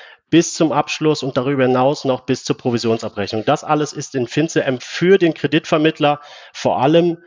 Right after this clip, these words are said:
den Baufinanzierungskreditvermittler, aber auch den Ratenkreditvermittler voll automatisiert. Und der zweite Teil der Frage ging ja so ein bisschen in Richtung U S P. Äh,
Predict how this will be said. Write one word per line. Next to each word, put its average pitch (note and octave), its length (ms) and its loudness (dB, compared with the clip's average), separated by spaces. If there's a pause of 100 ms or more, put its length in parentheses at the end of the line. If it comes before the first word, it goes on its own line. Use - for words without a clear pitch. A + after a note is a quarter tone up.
(140)
den B2+ 100 -2
Baufinanzierungskreditvermittler, C3+ 1400 -2
aber A#2 260 0
auch A2+ 220 -4
den A#2 240 0
Ratenkreditvermittler C3 840 -4
voll B2 220 -2
automatisiert. A2+ 800 -4 (500)
Und C#3 300 0 (320)
der B2+ 400 2 (260)
zweite D3 520 0
Teil D#3 340 2
der C#3+ 140 0
Frage C#3 240 -2
ging C#3+ 140 0
ja C3+ 80 2
so B2+ 100 -6
ein A#2 40 -10
bisschen B2+ 280 -4
in B2 80 2
Richtung A#2+ 320 -2
U A#2+ 120 -2
S A#2 140 -4
P. A3 380 -2 (480)
Äh, D3 280 4